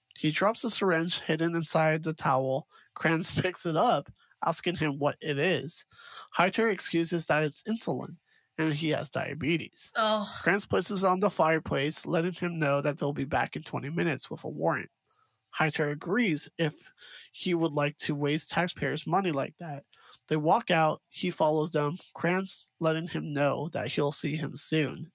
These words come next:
Speaker 2: Oh my God.
Speaker 1: Heiter springs into action, rushing downstairs to find the subjects are gone.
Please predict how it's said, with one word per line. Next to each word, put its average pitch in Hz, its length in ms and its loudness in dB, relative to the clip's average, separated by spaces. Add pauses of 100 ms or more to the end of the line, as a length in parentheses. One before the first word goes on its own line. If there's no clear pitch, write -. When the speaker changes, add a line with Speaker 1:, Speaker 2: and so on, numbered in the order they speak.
(100)
Speaker 2:
Oh 214 140 -6
my 151 160 -4
God. - 240 -4
Speaker 1:
Heiter 175 340 2
springs 180 640 -2
into 180 260 2
action, 156 640 0
rushing 214 400 4
downstairs 147 800 0 (480)
to 160 100 2
find 190 340 4
the 202 80 0
subjects 151 520 0
are - 120 -6
gone. 165 500 2